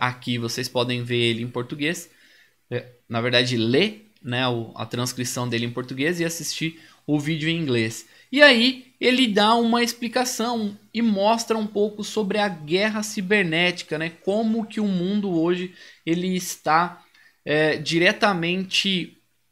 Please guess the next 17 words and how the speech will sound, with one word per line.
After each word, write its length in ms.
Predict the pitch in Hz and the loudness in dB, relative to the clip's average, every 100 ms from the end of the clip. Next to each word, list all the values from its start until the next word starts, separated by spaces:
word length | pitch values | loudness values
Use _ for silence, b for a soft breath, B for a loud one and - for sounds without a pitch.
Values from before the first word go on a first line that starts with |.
| 151 | -2
ligado 920 | 165 202 151 151 170 190 180 190 185 - _ _ _ _ | 0 0 4 8 8 8 2 -4 -6 -12 _ _ _ _
às 640 | 156 156 156 156 156 135 | 2 4 6 4 2 -2
redes 880 | 147 147 151 180 208 208 185 214 170 | -8 -6 2 6 6 4 0 0 0
e 100 | 170 | 0
essas 380 | 175 185 190 156 | 0 0 -4 -6
redes 640 | 147 156 180 175 196 190 B B B - | -4 0 0 0 -6 -8 B B B -10
gerando 840 | 143 175 175 160 165 170 160 156 | 2 6 6 6 6 4 4 4
a 80 | 151 | 4
busca 500 | 139 170 226 - 220 | 2 0 0 -2 -4
por 200 | 208 180 | 0 -2
essas 240 | 185 175 | -2 -4
informações 840 | 175 175 170 175 - 160 165 175 b b b | -6 -4 -4 -4 -4 -4 -4 -6 b b b
e 120 | 170 175 | 0 2
aí 400 | 165 160 170 B B | 4 2 -2 B B
essa 320 | 151 151 165 156 | -4 0 0 0
guerra 600 | 135 139 151 165 160 - | 0 2 4 4 2 -2
acontecendo. 1120 | 147 151 - 156 151 151 - 143 135 117 110 | -2 -2 -6 -8 -6 -8 -6 -4 -4 -4 -8